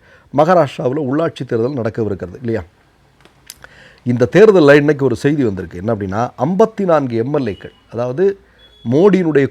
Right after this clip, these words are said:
கூட்டணியில் இருக்கக்கூடிய ஐம்பத்தி நாலு எம் எல் ஏக்களுக்கு ஒரு எம் எல் ஏக்கு ஐந்து கோடி ரூபாய் வீதம் உள்ளாட்சி தேர்தல்ல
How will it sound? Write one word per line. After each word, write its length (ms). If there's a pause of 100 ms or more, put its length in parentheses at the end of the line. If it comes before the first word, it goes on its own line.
கூட்டணியில் 460
இருக்கக்கூடிய 500
ஐம்பத்தி 320
நாலு 260
எம் 220
எல் 160
ஏக்களுக்கு 580 (320)
ஒரு 420
எம் 220
எல் 180
ஏக்கு 280
ஐந்து 520
கோடி 340
ரூபாய் 320
வீதம் 280 (480)
உள்ளாட்சி 520
தேர்தல்ல 540